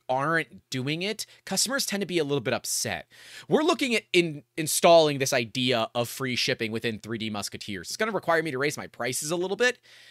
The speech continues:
or eat some margin, but people love free shipping.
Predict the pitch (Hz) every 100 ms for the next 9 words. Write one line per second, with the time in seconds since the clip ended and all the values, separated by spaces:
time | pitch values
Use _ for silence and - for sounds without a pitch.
0 | - - 180 185 185 160 - 160 - -
1 | 120 123 147 196 117 101 82 - - 156
2 | 143 - _ _ _ - - 156 285 262
3 | 117 117 151 - 131 123 107 117 117 87
4 | 62